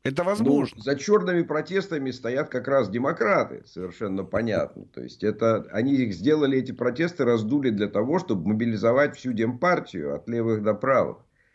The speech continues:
Speaker 2: Это все понятно. Кстати, интересный факт,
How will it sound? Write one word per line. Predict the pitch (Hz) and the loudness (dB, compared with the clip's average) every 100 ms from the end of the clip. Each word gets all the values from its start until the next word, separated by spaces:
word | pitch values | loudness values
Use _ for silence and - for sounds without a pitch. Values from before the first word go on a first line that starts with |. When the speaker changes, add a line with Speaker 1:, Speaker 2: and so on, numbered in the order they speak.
| _ - | _ -8
Speaker 2:
Это | 107 135 | -6 -6
все | 135 170 | -4 -4
понятно. | 156 156 143 92 - - _ - | 0 0 2 0 -2 -18 _ -14
Кстати, | - 190 175 | 0 0 0
интересный | 147 151 165 175 143 135 | -4 0 0 -2 -4 -4
факт, | - - - | -2 -2 -4